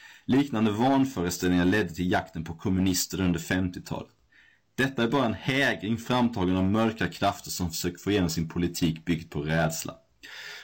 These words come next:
Om inte Sobriltorsken hade spenderat halva sin tid med ansiktet begravt i skrevet på sin sekreterare hade han fattat att inte ens foliehattarna i sina mödrars källare köper liknande dravel längre.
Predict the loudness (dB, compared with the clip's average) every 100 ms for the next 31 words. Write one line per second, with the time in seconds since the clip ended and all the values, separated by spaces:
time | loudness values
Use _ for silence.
0 | 2 4 4 2 0 0 2 4 4 2
1 | 0 -2 0 0 0 0 0 0 2 2
2 | 2 0 0 0 -4 -4 0 2 2 0
3 | 0 0 -6 -4 -2 2 0 0 -2 -4
4 | 0 0 2 0 -2 0 0 0 -2 -4
5 | -4 0 2 2 2 0 0 0 -2 -4
6 | -4 -6 -6 -2 -4 -2 0 2 4 4
7 | 2 -2 -6 -6 -2 2 2 4 4 2
8 | 0 0 0 2 2 0 0 2 0 2
9 | 2 2 0 0 0 0 0 0 0 -4
10 | -6 -6 -10